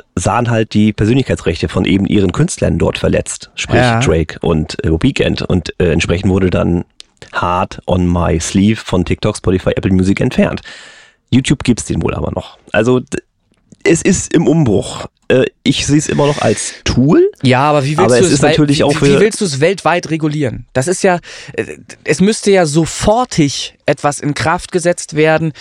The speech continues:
Speaker 2: was eine weltweite Regulierung dieser Situation, ähm, ergibt. Das, das
Speaker 1: Ja,
Speaker 2: wird,
Speaker 1: es
Speaker 2: das wird nicht
Speaker 1: <laughs> der Witz
Speaker 2: passieren.
Speaker 1: ist
Speaker 2: Woher soll das kommen?
Speaker 1: Ja, also es ist mal, äh, also ich sag mal, beim Bildern gibt's ja dieses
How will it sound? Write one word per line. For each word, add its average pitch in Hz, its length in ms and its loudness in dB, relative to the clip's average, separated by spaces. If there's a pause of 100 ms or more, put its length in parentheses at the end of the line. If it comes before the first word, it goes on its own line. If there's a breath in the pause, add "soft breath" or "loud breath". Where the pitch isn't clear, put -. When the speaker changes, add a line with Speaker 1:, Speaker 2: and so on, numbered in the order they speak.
(140 loud breath)
Speaker 2:
was 139 200 -2
eine 139 200 -2
weltweite 147 1080 -2
Regulierung 135 840 0
dieser 135 340 0
Situation, 123 840 0
ähm, - 720 -4
ergibt. 107 420 -4
Das, 120 160 -2
das 123 140 2
Speaker 1:
Ja, 123 140 2
Speaker 2:
wird, 160 120 2
Speaker 1:
es 98 100 0
Speaker 2:
das 143 140 2
wird 165 200 2
nicht 190 140 0
Speaker 1:
<laughs> - 0 -
der - 120 4
Witz 156 80 2
Speaker 2:
passieren. 214 180 2
Speaker 1:
ist 139 60 2
Speaker 2:
Woher 156 140 4
soll 151 100 2
das 151 140 0
kommen? 180 240 -2 (400 soft breath)
Speaker 1:
Ja, 120 300 2
also 107 260 2
es 104 120 -2
ist - 260 -4
mal, 113 360 2 (720)
äh, 78 100 -4 (340)
also 101 100 2
ich 98 60 0
sag 117 60 2
mal, 117 80 2
beim 110 260 0 (160)
Bildern 113 400 2
gibt's - 320 -6
ja 98 100 2
dieses 98 440 0